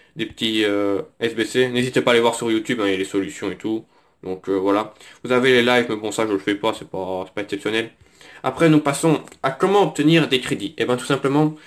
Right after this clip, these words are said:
moi, je, j'obtiens beaucoup de crédits grâce à ce mode, le versus contre l'ordinateur. Je vous montre un peu, je vais pas vous montrer ce que c'est, mais comme tu vois à l'écran, je suis déjà en division deux, ici en, au, en bas à droite.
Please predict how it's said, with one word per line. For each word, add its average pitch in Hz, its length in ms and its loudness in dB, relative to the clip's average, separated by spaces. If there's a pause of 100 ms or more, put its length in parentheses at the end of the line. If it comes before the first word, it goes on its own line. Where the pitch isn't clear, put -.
(400)
moi, 156 180 4
je, 131 260 4
j'obtiens 135 280 0
beaucoup 156 200 0
de - 60 -12
crédits 156 240 0
grâce 135 260 0
à 127 40 -4
ce 135 100 -2
mode, 104 280 0
le 110 120 -2
versus 139 480 0
contre 131 320 -2
l'ordinateur. 123 600 -2 (400)
Je - 60 -20
vous 123 100 -2
montre 131 200 0
un 123 40 0
peu, 127 120 0
je 127 60 2
vais 127 60 0
pas 143 120 2
vous 139 80 2
montrer 139 280 -2
ce - 60 -12
que 127 80 -6
c'est, 156 220 -2 (160)
mais 123 100 -2
comme 131 240 0
tu - 80 -4
vois 139 120 2
à - 20 4
l'écran, 131 280 2
je - 60 0
suis 120 100 -6
déjà 117 140 0
en 110 60 2
division 139 460 2
deux, 139 300 2 (120)
ici - 180 -6
en, 113 160 -2 (300)
au, 113 200 -8
en 104 280 -4
bas 107 180 0
à 98 60 2
droite. - 380 -2